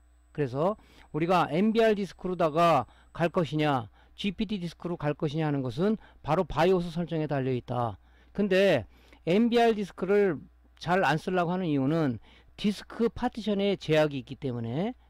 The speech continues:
안 쓰려고 그러는 거죠. 근데 지피티 디스크로 가면서, 어, 파티션의 제약, 즉 하드디스크의 크기의 제약을 풀어버렸다 하는 얘기를 어제 강의에서 말씀을 드렸습니다. 그러면 엠비알 디스크와, 어,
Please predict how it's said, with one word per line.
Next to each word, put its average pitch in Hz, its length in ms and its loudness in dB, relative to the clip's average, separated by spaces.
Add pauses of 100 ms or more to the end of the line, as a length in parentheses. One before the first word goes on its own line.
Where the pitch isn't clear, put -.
(280)
안 123 160 -6
쓰려고 135 320 -4
그러는 117 220 -10
거죠. 143 320 -8 (300)
근데 160 140 -4
지피티 202 420 -6
디스크로 190 360 -4
가면서, 151 580 2 (340)
어, 131 380 0
파티션의 190 540 -2
제약, 147 380 0 (220)
즉 - 120 -6
하드디스크의 180 640 0
크기의 190 380 -4
제약을 143 320 -2
풀어버렸다 147 600 -4
하는 165 200 -4
얘기를 151 360 2 (400)
어제 151 500 0
강의에서 127 400 -4
말씀을 127 400 -6
드렸습니다. 117 680 -10 (340)
그러면 202 520 0 (520)
엠비알 233 540 4
디스크와, 196 640 2 (200)
어, 143 340 -2